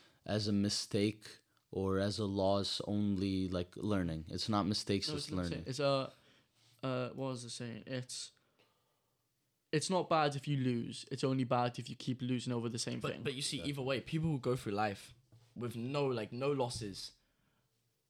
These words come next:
Speaker 3: they have not lived life.
Speaker 1: Oh, yeah, of course.
Speaker 3: Like, you could, you could, you could make, like, a brand or whatever. Even right now, what you're doing, and it doesn't work out.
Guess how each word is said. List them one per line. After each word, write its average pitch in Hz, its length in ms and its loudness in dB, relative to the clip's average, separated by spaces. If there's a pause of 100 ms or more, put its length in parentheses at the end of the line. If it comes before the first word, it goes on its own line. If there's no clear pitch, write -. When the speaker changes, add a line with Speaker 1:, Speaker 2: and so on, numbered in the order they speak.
(480)
Speaker 3:
they 139 80 2
have 143 240 0
not 139 220 -2
lived 123 200 -2
life. 123 400 2 (120)
Speaker 1:
Oh, 143 60 2
yeah, 156 120 6
of - 100 -2
course. 90 220 -2
Speaker 3:
Like, 135 200 4
you 185 120 8
could, 180 200 6
you 180 180 10
could, 143 260 2
you 185 180 4
could 175 140 2
make, 147 220 4
like, 120 120 -2
a 113 40 -4
brand 104 320 2
or 101 60 0
whatever. 104 340 -2
Even 170 340 4
right 151 220 10
now, 147 120 10
what 139 180 6
you're 135 100 4
doing, 120 360 4 (440)
and 131 100 4
it 127 60 -2
doesn't 147 220 4
work 127 220 6
out. 147 300 8